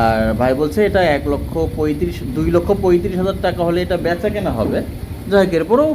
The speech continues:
ভাইয়ের ফোন নাম্বার দেওয়া আছে, চাইলে ভাইয়ের সঙ্গে যোগাযোগ করে গাভীটি নিতে পারবেন। স্ক্রিনে ভাইয়ের ফোন নাম্বার দেওয়া আছে।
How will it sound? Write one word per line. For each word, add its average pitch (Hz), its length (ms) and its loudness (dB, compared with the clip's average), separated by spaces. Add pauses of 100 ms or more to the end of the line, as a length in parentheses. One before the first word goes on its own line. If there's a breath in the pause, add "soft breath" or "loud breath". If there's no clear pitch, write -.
ভাইয়ের 185 320 0
ফোন 175 220 0
নাম্বার 165 300 0
দেওয়া 147 160 4
আছে, 117 180 -4
চাইলে 131 260 0
ভাইয়ের 117 200 2
সঙ্গে 127 220 -2
যোগাযোগ 123 260 0
করে 123 180 -2
গাভীটি 113 320 0
নিতে 131 240 0
পারবেন। 107 240 0 (100)
স্ক্রিনে 120 260 -2
ভাইয়ের 113 220 2
ফোন 117 180 0
নাম্বার 117 260 4
দেওয়া 123 200 2
আছে। 151 180 -6